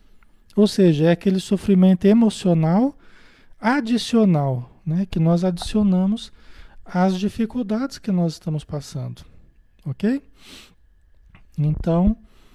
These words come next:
a gente acaba sofrendo mais do que precisava, né,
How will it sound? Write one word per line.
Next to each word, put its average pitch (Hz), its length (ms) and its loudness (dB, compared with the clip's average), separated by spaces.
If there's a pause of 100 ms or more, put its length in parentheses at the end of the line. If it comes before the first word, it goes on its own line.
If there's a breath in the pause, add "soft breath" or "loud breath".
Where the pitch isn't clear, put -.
(260 soft breath)
a 165 40 -4
gente 175 220 -2
acaba 190 300 0
sofrendo 226 440 0
mais 214 420 0
do 220 120 -2
que 226 140 -6
precisava, 208 800 -2
né, 175 200 -2